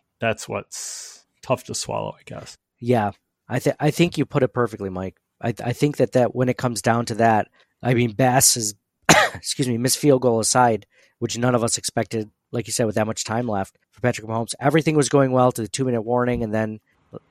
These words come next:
Speaker 1: Keep the
Speaker 2: Did
Speaker 1: clock moving, right?
Speaker 2: Clock moving. Exactly. Keep the clock moving.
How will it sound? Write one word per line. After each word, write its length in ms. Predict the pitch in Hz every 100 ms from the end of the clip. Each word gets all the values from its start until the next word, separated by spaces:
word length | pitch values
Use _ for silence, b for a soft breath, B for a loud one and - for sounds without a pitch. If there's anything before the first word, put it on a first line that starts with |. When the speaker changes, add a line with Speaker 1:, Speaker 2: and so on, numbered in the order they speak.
| _ _ -
Speaker 1:
Keep 200 | 202 -
the 80 | 165
Speaker 2:
Did 100 | -
Speaker 1:
clock 280 | 147 135
moving, 380 | 123 147 151 113
right? 320 | 101 123 165 - _
Speaker 2:
Clock 280 | - 110 -
moving. 360 | 120 123 95 90 _ _ -
Exactly. 560 | 98 113 151 - 92 -
Keep 160 | 123
the 60 | -
clock 300 | - 135 120
moving. 400 | 123 135 107 98